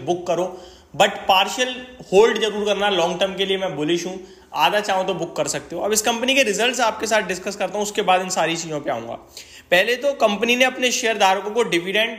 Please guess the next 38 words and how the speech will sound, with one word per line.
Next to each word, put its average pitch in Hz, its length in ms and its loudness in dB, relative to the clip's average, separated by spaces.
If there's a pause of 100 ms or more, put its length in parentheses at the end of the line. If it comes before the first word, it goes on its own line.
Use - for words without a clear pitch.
प्लस 233 340 2 (760)
results 147 540 -4 (180)
दोनों 143 280 -4
पेश 170 240 -8
करे 143 200 -8
हैं 156 100 -14
और 156 180 -6
results 170 520 -4 (320)
भी 156 180 -2
अच्छे 196 260 -2
हैं, 190 220 -4
dividend 131 440 -4 (220)
भी 135 120 -6
अच्छा 117 280 -6
है। - 120 -10 (480)
तो 214 60 2
पहले 240 380 4
आता 240 280 -2
हूं 254 120 -2
मैं 269 180 4
results 175 440 -2
पे। 120 200 -12 (220)
अगर 196 240 2
मैं 285 160 2
बात 226 260 2
करूं 254 240 -2
revenue 226 500 2
की, 202 200 -6
total 208 400 -2
income 196 300 -2
की, 175 140 -8 (480)
तो 233 80 0
नाइनटीन 208 800 0
हंड्रेड 202 600 -2
करोड़ 214 240 0
से 220 140 -6
बढ़कर 160 480 -6 (200)
ट्वेंटी 190 440 -6